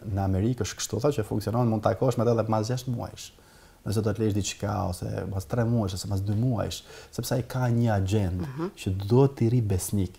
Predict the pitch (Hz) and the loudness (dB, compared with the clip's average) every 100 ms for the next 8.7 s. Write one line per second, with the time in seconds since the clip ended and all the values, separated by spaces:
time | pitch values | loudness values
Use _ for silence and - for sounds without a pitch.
0 | - - 98 98 104 107 101 90 - - | -14 -8 -4 -2 0 0 0 -2 -8 -12
1 | - - - - 104 139 156 - 131 131 | -16 -16 -12 0 4 6 4 0 -2 0
2 | 120 147 120 104 117 117 110 101 101 98 | 2 4 4 4 4 4 2 2 2 4
3 | 123 101 90 - - 104 107 107 98 101 | 2 2 0 -4 -2 0 2 2 0 -4
4 | - 92 95 92 - - - - 143 107 | -2 2 4 2 -2 -18 -18 -6 0 2
5 | 135 139 277 - - 98 95 - - 104 | 2 0 -4 0 4 6 4 0 -2 -4
6 | 85 95 - - - - - - 233 - | -4 -12 -18 -20 -20 -16 -14 0 6 10
7 | 349 - 339 - 311 - 120 - 131 117 | 10 10 10 10 10 6 4 4 4 6
8 | 147 143 113 110 - 123 120 | 6 4 2 0 -2 0 0